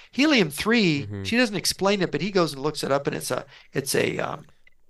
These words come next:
Speaker 1: fusion
Speaker 2: Very,
Speaker 1: fuel.
Speaker 2: very energy rich, yeah,
Speaker 1: Which
Speaker 2: for fusion.
Speaker 1: implies that somebody on the Earth has
Speaker 2: Has a fusion
Speaker 1: fusion
Speaker 2: reactor.
Speaker 1: power, right? So they need fusion fuel, so they get it from the moon. It, it's all very,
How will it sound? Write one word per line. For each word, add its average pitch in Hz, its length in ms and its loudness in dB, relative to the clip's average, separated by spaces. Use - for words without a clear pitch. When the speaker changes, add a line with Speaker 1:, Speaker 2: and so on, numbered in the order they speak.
Speaker 1:
fusion 208 580 2
Speaker 2:
Very, 151 60 -14
Speaker 1:
fuel. - 640 -2
Speaker 2:
very 95 260 -6
energy 92 360 -8
rich, 87 360 -10
yeah, 85 140 -8
Speaker 1:
Which 220 160 4
Speaker 2:
for 214 80 4
fusion. 185 140 0
Speaker 1:
implies 214 460 4
that 180 440 0
somebody 214 420 -2
on 180 120 2
the 165 100 0
Earth 160 180 2
has 147 420 -4
Speaker 2:
Has 90 160 -10
a 85 40 -14
fusion 85 260 -14
Speaker 1:
fusion 175 380 0
Speaker 2:
reactor. 143 220 -14
Speaker 1:
power, 226 500 4
right? 214 360 0
So - 140 0
they 165 160 -2
need 160 220 -6
fusion 147 320 -6
fuel, 240 380 4
so - 140 0
they 143 120 2
get 147 140 0
it 139 60 -4
from 143 140 -8
the 127 60 -8
moon. 151 340 -2
It, 202 200 2
it's 226 200 4
all 233 180 6
very, 202 340 4